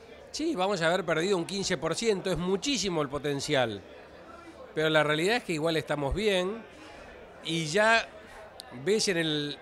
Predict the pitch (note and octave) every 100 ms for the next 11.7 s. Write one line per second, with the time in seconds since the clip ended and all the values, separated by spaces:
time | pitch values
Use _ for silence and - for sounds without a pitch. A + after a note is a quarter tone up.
0 | - D3 D3 D3+ - G3 G3+ E3 D#3+ D3+
1 | D3+ D3 C#3+ G3+ G#3+ A3 F3 - - -
2 | - - - - - - - - - -
3 | B2+ C#3 B2+ B2 C3+ E3 F#3 - E3+ G3
4 | G3+ G#3+ - - - - F#3+ G#3 F3 D3+
5 | E3 F#3 D#3+ C3 E3 D3+ C3+ C3 F#3+ F3+
6 | B2 B2 A#2+ C3+ E3 A#3 B3 G#3 G#3 G3
7 | F#3+ F3 E3+ D#3 F#3+ F#3 F#3+ F3 - -
8 | - - - - - - - - - -
9 | G3+ G3 F3 D#3+ D3+ G#3 E3 C#3 C3 B2+
10 | D#3 D#3 C3+ - - - - C#3 D3 D3
11 | D3 D#3 F#3 A#3+ B3 B3+